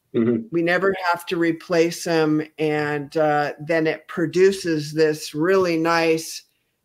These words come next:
Speaker 2: smooth, you know, consistent surface. And, um, for the, I don't know if you noticed it or not, but for the, the cushions that have the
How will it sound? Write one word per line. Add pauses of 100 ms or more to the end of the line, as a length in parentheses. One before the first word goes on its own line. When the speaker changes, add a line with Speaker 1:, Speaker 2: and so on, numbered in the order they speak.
Speaker 2:
smooth, (720)
you
know,
consistent
surface. (120)
And,
um, (180)
for
the,
I
don't
know
if
you
noticed
it
or
not,
but
for
the, (880)
the
cushions
that
have
the